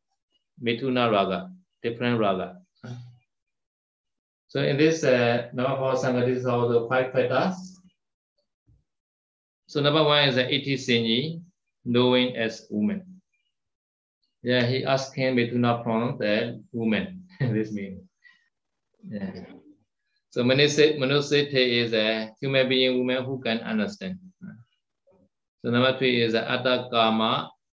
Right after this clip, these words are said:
Parijiyaya Rago, sexual intercourse love for self enjoyment. Number four is a Mithuna Yajana Vattvavana, no? Begging or asking sexual intercourse,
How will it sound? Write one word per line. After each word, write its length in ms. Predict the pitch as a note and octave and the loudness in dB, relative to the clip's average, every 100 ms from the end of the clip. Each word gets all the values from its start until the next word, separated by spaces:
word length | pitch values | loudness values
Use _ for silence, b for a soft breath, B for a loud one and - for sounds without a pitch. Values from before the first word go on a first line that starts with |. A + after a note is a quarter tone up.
| _ _ | _ _
Parijiyaya 1200 | B2+ B2 B2 C#3 B2+ C#3 C3+ B2+ A2+ A2 A2 A2 G#2+ | 0 2 2 0 0 -2 0 2 2 2 0 -2 -4
Rago, 640 | G#2 F#2+ G2 F#2+ F#2 - | -4 -2 -2 -2 -4 -8
sexual 360 | - B2+ - A#2 | -6 -4 -2 -2
intercourse 540 | A2 A2 G#2 A#2 A2 | -2 -4 -4 -6 -6
love 240 | G#2+ G#2+ - - | -4 -4 -6 -6
for 220 | G#2 G#2+ | -4 -4
self 360 | - A#2 A#2 A#2 | -4 -2 -2 -2
enjoyment. 480 | G#2+ G2+ G2+ F#2 F#2 _ _ _ _ _ _ _ _ _ _ _ - | -6 -4 -6 -8 -12 _ _ _ _ _ _ _ _ _ _ _ -4
Number 220 | D3 F3+ | -2 2
four 220 | F3 E3+ | 4 6
is 200 | E3 D3 | 6 4
a 460 | C#3 B2+ A#2+ A2 - - _ _ _ _ _ B2 | 4 4 4 2 -4 -18 _ _ _ _ _ -4
Mithuna 440 | C3 D#3 D#3 D3+ | -2 0 2 4
Yajana 580 | C#3 B2+ B2+ A#2 A2 A2 | 4 4 4 2 0 0
Vattvavana, 760 | B2 A#2+ A2 G2+ G2+ G2 F2+ F#2+ | -4 -2 0 0 -2 -4 -6 -8
no? 260 | A2+ C3+ B2 | -8 -8 -2
Begging 680 | B2 B2 B2+ C3 C3+ C#3 - - | 0 2 0 -2 -6 -8 -10 -6
or 200 | A#2 B2 | -2 0
asking 480 | A#2+ - B2 B2 A#2+ | 0 0 0 0 0
sexual 380 | A#2+ A2+ B2 | 0 0 0
intercourse, 600 | A#2 G#2+ G#2+ G#2+ C3 - | -2 -2 -4 -4 -6 -8